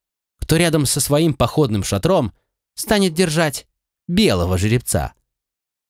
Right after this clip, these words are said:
Мальмфрида сделала паузу, смерила меня оценивающим взглядом и спросила: "Так ты разведчик?" "Нет, я сам по себе". "Значит, ты не хочешь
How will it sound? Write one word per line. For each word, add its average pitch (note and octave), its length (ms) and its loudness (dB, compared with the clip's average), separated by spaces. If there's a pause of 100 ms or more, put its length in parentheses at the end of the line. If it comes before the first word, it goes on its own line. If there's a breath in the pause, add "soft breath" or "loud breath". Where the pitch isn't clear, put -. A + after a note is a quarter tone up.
(560)
Мальмфрида F2+ 640 2
сделала F2+ 380 0
паузу, G#2+ 540 0 (460)
смерила B2 440 2
меня G2+ 220 2
оценивающим F#2+ 720 0
взглядом A2+ 440 2
и - 20 0
спросила: E2 560 -2 (1400)
"Так D#3+ 180 -2
ты C#3+ 340 0 (840)
разведчик?" G#2 840 0 (840)
"Нет, E2 400 0 (440)
я D3+ 220 2
сам F2+ 280 0
по D#2+ 80 -4
себе". D2+ 340 -4 (1400)
"Значит, E3+ 400 2
ты F#3 100 0
не G3+ 100 2
хочешь - 560 -4